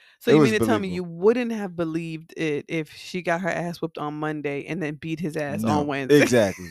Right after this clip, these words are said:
Speaker 1: <laughs>
Speaker 2: Come on. What changed? He been doing this for how long? Now all of a sudden you watch three YouTube videos and now you know how to
Speaker 1: Listen,
Speaker 2: <laughs>
Speaker 1: it says,
Speaker 2: defend
Speaker 1: "Get
Speaker 2: yourself?
Speaker 1: Fit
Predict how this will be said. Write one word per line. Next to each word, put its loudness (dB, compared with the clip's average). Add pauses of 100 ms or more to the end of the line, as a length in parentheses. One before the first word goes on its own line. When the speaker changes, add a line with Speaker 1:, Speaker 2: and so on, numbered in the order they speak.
(120)
Speaker 1:
<laughs> 2
Speaker 2:
Come 4
on. 2 (220)
What 6
changed? 0 (400)
He 0
been 2
doing 6
this -2
for -2
how 2
long? 0
Now -2
all 2
of -4
a -6
sudden -4
you 2
watch 2 (240)
three -2
YouTube -2
videos 0
and -6
now -4
you -4
know 0
how 2
to -4
Speaker 1:
Listen, -8
Speaker 2:
<laughs> -20
Speaker 1:
it -4
says, -2
Speaker 2:
defend 2
Speaker 1:
"Get 2
Speaker 2:
yourself? 2
Speaker 1:
Fit -6